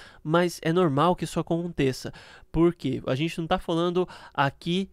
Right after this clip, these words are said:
de fé. A gente tá falando de entender o mercado, entender as finanças e a gente tá falando de dinheiro. E muita gente acaba envolvendo sentimentos ao dinheiro, né? E eu, como sempre digo,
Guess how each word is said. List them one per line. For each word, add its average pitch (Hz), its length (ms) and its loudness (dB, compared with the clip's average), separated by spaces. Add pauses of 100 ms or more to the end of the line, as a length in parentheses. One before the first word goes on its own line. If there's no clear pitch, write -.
(100)
de 147 240 -2
fé. 131 560 0
A 131 80 -6
gente 139 160 -4
tá 165 120 -2
falando 175 480 0
de 139 240 -2
entender 156 540 -2
o 254 80 2
mercado, 180 680 2 (280)
entender 147 680 0 (240)
as 143 360 0
finanças 185 760 0
e 160 120 0
a 175 60 2
gente 185 160 -4
tá - 80 -6
falando 185 240 -2
de 160 140 -6
dinheiro. 185 480 2
E 208 100 -4
muita 233 400 0
gente 226 340 -2
acaba 262 680 -2
envolvendo 208 840 0 (460)
sentimentos 247 1120 -4
ao 160 180 0
dinheiro, 151 400 -2
né? 180 220 -4
E 151 80 -2
eu, 147 200 -6
como 139 200 -4
sempre 165 320 -6
digo, 196 240 -4